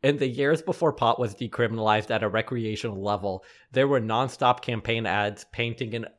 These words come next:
apocalyptic dystopia wherein children became potheads before they ever had a chance. The irony of pot being a million percent less addictive than Ritalin was lost on them, I guess. A lot of parents were on their guard, not wanting pot anywhere near their kids.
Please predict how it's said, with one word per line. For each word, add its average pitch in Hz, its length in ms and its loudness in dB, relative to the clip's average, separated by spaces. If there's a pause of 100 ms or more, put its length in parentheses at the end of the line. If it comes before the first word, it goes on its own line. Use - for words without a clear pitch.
(120)
apocalyptic 120 880 -2
dystopia 110 640 -4
wherein 107 340 0
children 123 480 -4
became 113 300 -6
potheads 107 520 0
before 110 280 -4
they 104 180 -4
ever 113 260 -2
had 107 240 0
a 104 60 -8
chance. - 600 -8 (260)
The 131 140 2
irony 170 460 4
of - 200 -2
pot 120 280 6
being 117 220 -4
a 110 60 -4
million 113 400 -4
percent 120 400 -4
less 107 200 -2
addictive 107 440 -6
than 104 220 -6
Ritalin 104 480 -6
was 101 180 -8
lost 101 340 -2
on 85 140 -8
them, 87 180 -8
I 85 100 -8
guess. 87 380 -8 (420)
A 127 100 -2
lot 123 300 4
of 165 120 -4
parents 113 420 -2
were 113 200 -2
on 104 200 -2
their 98 120 -4
guard, 87 380 -6
not 90 180 -4
wanting 113 260 -4
pot 104 340 -2
anywhere 101 360 -4
near 98 200 -6
their 95 120 -8
kids. - 340 -10